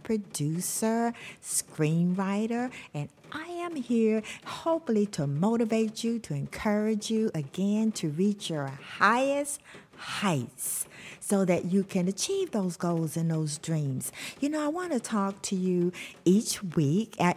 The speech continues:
as well as get to know you and answer some of your questions as it relates to what do we have to do to achieve our goals and our dreams? You know, sometimes you have, um,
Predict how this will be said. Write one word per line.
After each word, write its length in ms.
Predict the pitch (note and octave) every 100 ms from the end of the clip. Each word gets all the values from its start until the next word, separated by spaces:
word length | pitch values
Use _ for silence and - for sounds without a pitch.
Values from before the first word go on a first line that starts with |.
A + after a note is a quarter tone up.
| D#3
as 260 | D#3+ -
well 260 | D3+ D#3 D3+
as 180 | D3 C#3+
get 200 | E3 C#3+
to 140 | -
know 460 | D#3 D3+ D3+ F#3 C4
you 420 | B3+ E3 D3 D3+
and 240 | F3 C#3+ -
answer 360 | C#3+ E3 -
some 240 | D#3 E3 D3+
of 80 | C#3+
your 140 | C#3+
questions 840 | C#3+ - B3+ D4+ - - D#3 E3 - - - - -
as 220 | - D#4 E4
it 80 |
relates 500 | D#4 C#4 B3 A#3 - -
to 280 | A#3 G#3+ G#3+ - -
what 120 | B4+
do 80 | G#4
we 140 | C4+
have 260 | G#3 G3 F3
to 100 | E3
do 300 | D3+ D#3+ D3+
to 280 | D3 F3 D3+
achieve 420 | C#3+ - E3+ D#3
our 180 | D3 D3
goals 420 | D3+ D3+ D#3 C#3+
and 120 | D3+
our 160 | D3 D3
dreams? 480 | C#3 D#3 D3+ C#3+ G#3+
You 80 |
know, 180 | G#3 G#3
sometimes 720 | G#3 B3+ B3 A#3 G#3+ G#3 G#3 - - -
you 160 | - F#3
have, 440 | F#3 F#3 F3 E3
um, 220 | D3 C#3